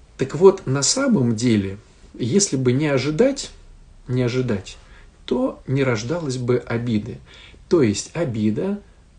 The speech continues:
является разницей между ожидаемым и получаемым. И чем больше вот эта дельта,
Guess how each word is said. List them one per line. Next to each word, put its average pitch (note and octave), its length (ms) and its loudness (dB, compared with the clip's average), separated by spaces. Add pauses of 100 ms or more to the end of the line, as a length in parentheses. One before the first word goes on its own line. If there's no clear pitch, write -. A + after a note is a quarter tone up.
(340)
является C3+ 1120 -2 (160)
разницей A#2 1000 -4 (380)
между A2+ 480 -2
ожидаемым A2 840 -2 (380)
и G#3 140 4
получаемым. G#2+ 960 -2 (540)
И C3+ 100 -2
чем C3 300 0
больше A#2+ 420 2
вот A2 120 -6
эта A2+ 200 -6
дельта, A2+ 580 -2